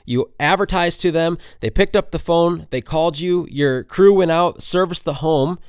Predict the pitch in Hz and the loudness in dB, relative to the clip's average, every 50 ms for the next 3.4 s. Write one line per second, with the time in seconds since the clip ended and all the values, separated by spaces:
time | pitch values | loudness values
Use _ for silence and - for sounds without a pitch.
0 | - - - - - - - - - 147 139 123 95 - 156 170 175 - 160 156 | -20 -20 -20 -20 -20 -20 -16 -6 -4 -2 -2 -2 2 4 4 4 4 4 0 -4
1 | 127 95 95 82 80 - - - - - - 135 135 117 - - - 165 170 190 | -4 -4 -6 -10 -10 -14 -20 -20 -20 -12 -8 -6 -6 -6 -6 -4 0 2 2 4
2 | 202 214 208 170 165 - - - 165 165 139 - - 151 147 143 135 - 135 113 | 2 2 2 0 -2 -2 -2 -2 -2 -2 -2 -2 -4 -4 -4 -4 -4 -4 -8 -8
3 | - - - 131 113 92 - 50 | -8 -6 -4 -4 -4 -4 -4 -8